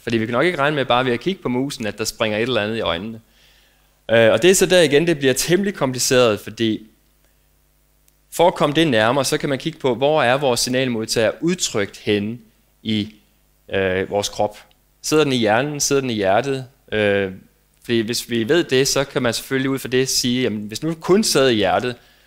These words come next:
så kunne man jo tro, at det for eksempel har noget med hjerterytme at gøre, øh, eller i hvert fald hjertets funktion. Og så var det jo det, man skulle kigge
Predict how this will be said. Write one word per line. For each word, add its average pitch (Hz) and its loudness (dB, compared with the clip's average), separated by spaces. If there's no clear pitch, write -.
så 143 -2
kunne 160 -2
man 135 2
jo 113 -2
tro, 143 -2
at 110 0
det 110 -4
for 117 -10
eksempel 117 -2
har 110 -4
noget 104 -2
med 117 -2
hjerterytme 117 -4
at 90 -4
gøre, 80 -6
øh, 95 -2
eller 101 0
i 98 0
hvert 98 0
fald 101 -8
hjertets 104 0
funktion. 101 -8
Og - -8
så 127 4
var 135 6
det 135 4
jo 120 4
det, 139 2
man 147 0
skulle 123 -8
kigge 117 -6